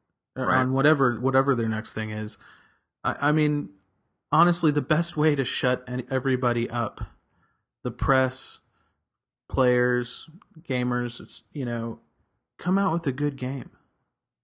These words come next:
Speaker 1: or come out with a game that at least feels finished, you know, that has flaws that you can overlook because it's fun to play, you know?
Speaker 2: Yeah,
Speaker 1: Y-,
Speaker 2: I, I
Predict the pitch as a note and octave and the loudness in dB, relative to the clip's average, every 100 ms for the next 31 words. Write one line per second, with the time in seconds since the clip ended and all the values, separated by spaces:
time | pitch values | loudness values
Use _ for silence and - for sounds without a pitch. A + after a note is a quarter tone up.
0 | _ D3+ - F#3 G3+ F#3 E3+ C3+ C3+ C#3+ | _ -4 0 2 4 4 4 2 2 2
1 | D3 B2 B2 C3 B2+ - B2 A#2+ - A#2+ | 4 2 2 0 0 0 0 0 -4 -2
2 | A#2+ A2+ - - _ _ _ _ _ - | -2 -4 -8 -14 _ _ _ _ _ -8
3 | B2 A#2+ A#2+ A#2 B2 B2+ B2 A#2+ - - | -4 0 0 0 0 2 0 0 -6 -12
4 | - C3+ B2+ B2+ B2 A#2 A#2 A2+ - B2 | -6 2 4 4 2 0 -4 -4 -6 -8
5 | A#2+ B2 A#2+ C#3+ C3+ C3 B2+ B2 A#2 - | -4 -4 -2 0 4 4 6 4 2 -6
6 | A#2+ B2 A2+ G#2+ - - _ _ - A#2 | -4 -4 -4 -8 -10 -12 _ _ -4 -2
7 | A2+ G#2+ - A2+ A2 G#2+ A2+ A#2 A#2 A#2 | -2 -4 -4 -2 -2 -6 -6 -4 -2 -4
8 | A#2 - - - _ _ _ _ _ _ | -6 -10 -20 -20 _ _ _ _ _ _
9 | _ _ _ _ _ _ _ _ _ _ | _ _ _ _ _ _ _ _ _ _
10 | _ _ _ - F#2+ F2 - B2 A2+ | _ _ _ -2 0 0 0 -2 -2